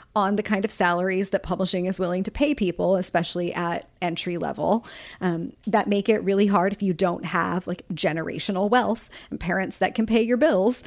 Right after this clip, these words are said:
um, for folks to take, for people to take those positions. And as we know, people in this country who are likely to have that kind of,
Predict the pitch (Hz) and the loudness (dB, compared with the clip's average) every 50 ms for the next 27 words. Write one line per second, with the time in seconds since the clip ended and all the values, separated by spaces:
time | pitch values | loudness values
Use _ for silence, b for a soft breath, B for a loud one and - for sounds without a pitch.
0 | B B B B B 208 202 208 208 - - 226 - 240 233 233 - - - 254 | B B B B B 2 2 2 0 0 0 0 2 2 0 0 -2 0 4 6
1 | 247 247 247 254 247 - - - _ _ - - - 226 202 - - - 240 220 | 6 6 6 4 2 -4 -14 -20 _ _ -10 -2 2 2 2 2 2 0 2 4
2 | 254 254 254 254 247 247 262 247 247 - 240 240 233 - 247 233 220 277 277 - | 4 4 6 6 6 6 6 4 6 6 6 6 4 2 0 0 2 0 0 0
3 | - 165 165 170 180 196 - - - 196 196 185 185 185 185 185 185 185 - - | 0 0 0 0 -2 -4 -6 -6 -4 -4 -2 -2 -2 -2 -2 -4 -4 -6 -6 -10
4 | _ _ _ _ _ _ _ _ _ - 180 190 185 180 - 185 190 196 226 240 | _ _ _ _ _ _ _ _ _ 0 0 2 2 0 -2 -2 0 4 4 6
5 | 247 240 240 240 240 247 - _ _ _ _ _ _ _ _ _ _ _ _ _ | 6 6 4 4 2 2 -2 _ _ _ _ _ _ _ _ _ _ _ _ _
6 | - - _ _ - - 233 220 208 196 196 185 180 185 - - 190 175 - 185 | -20 -20 _ _ -2 2 2 4 6 6 4 4 2 0 0 -2 -2 -2 -2 -2
7 | - 185 185 190 175 175 185 180 165 - 180 170 175 175 180 170 170 - - 175 | -2 0 0 0 0 0 0 -2 -2 -2 -2 -2 0 0 0 0 0 -2 -4 -4
8 | - - 175 175 175 170 - | -4 -6 -6 -6 -6 -8 -10